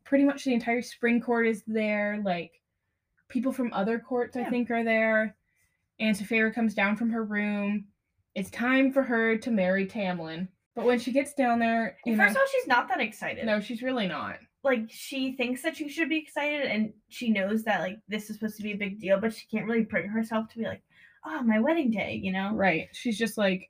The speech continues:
Speaker 2: She doesn't
Speaker 1: "It's
Speaker 2: necessarily
Speaker 1: the
Speaker 2: have
Speaker 1: wedding."
Speaker 2: cold feet, but she's meh.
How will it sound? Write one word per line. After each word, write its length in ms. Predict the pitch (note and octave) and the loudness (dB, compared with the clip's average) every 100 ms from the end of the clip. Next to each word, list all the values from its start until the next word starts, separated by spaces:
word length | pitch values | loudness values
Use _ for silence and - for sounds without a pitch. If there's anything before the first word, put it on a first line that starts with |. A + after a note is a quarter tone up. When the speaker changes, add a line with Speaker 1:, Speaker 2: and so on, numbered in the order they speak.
| - | -6
Speaker 2:
She 80 | A3 | 0
doesn't 200 | D4 E4 C#4+ | 2 2 2
Speaker 1:
"It's 60 | |
Speaker 2:
necessarily 320 | D4 D4 C#4 C#4+ | 0 6 8 10
Speaker 1:
the 60 | |
Speaker 2:
have 100 | C#4+ | 8
Speaker 1:
wedding." 320 | A#3+ A3+ G3+ | 6 2 2
Speaker 2:
cold 240 | F#3+ A3+ - | 4 4 2
feet, 440 | - F#3+ G3 A3 A3+ | -8 -10 -10 -8 -4
but 180 | F#3 | -4
she's 500 | - G3 F#3+ - - _ _ - | -4 -12 -12 -12 -20 _ _ -10
meh. 280 | G3 E3 | -6 -6